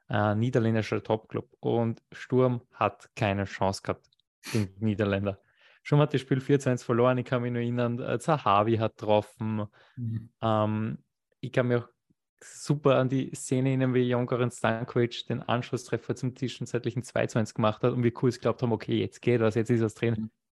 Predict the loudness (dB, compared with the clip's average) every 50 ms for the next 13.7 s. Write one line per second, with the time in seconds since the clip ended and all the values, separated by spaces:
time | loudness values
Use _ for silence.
0 | _ _ -4 -2 -2 -2 -4 _ _ _ _ -4 -2 0 0 2 2 2 2 0
1 | -4 -8 -8 -4 -2 0 0 2 2 2 0 0 -2 -6 -18 -20 -20 -14 -6 -2
2 | 0 0 0 2 2 2 2 2 0 -4 -6 -4 -4 -6 -4 -4 -2 0 0 0
3 | -2 -4 -8 0 2 4 4 4 4 2 2 0 0 0 2 4 4 4 4 0
4 | -4 -6 -6 -6 -8 -14 -8 -4 -2 0 0 0 0 0 -2 -4 -4 -2 -2 -2
5 | 0 -2 -2 -2 -2 -2 -2 -2 -2 -6 -14 -20 -20 -20 -20 -20 -20 _ _ -2
6 | 0 0 0 2 0 -2 -2 -2 -4 -2 0 0 0 2 0 0 0 -2 -4 -10
7 | -20 _ _ _ _ _ _ 0 2 2 4 2 2 -2 -2 -4 -4 _ _ -20
8 | -14 -6 -2 0 0 0 0 -2 -2 -2 -2 -2 -2 -2 0 0 0 0 0 0
9 | 0 0 -2 -4 -4 -10 _ _ _ _ _ _ _ _ -6 -4 -2 2 2 2
10 | 2 0 0 2 4 4 6 6 4 2 2 -2 -2 0 2 2 2 2 2 0
11 | -4 -4 -6 -2 -2 -2 -2 -4 -14 -10 -4 0 0 0 0 -2 -4 -4 0 2
12 | 4 4 4 2 2 _ _ _ _ _ _ _ _ _ _ _ _ _ _ _
13 | 0 2 2 2 2 2 4 4 4 4 2 0 0 _